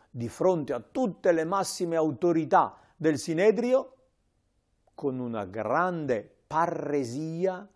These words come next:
cioè franchezza, libertà di parola, dice:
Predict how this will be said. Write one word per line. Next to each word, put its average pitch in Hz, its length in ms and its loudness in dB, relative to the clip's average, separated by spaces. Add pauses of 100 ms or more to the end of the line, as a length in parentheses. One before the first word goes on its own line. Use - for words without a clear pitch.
(200)
cioè 120 220 -8
franchezza, 117 1120 -10 (400)
libertà 113 640 -6
di 123 120 -8
parola, 120 600 -6 (240)
dice: 113 560 -12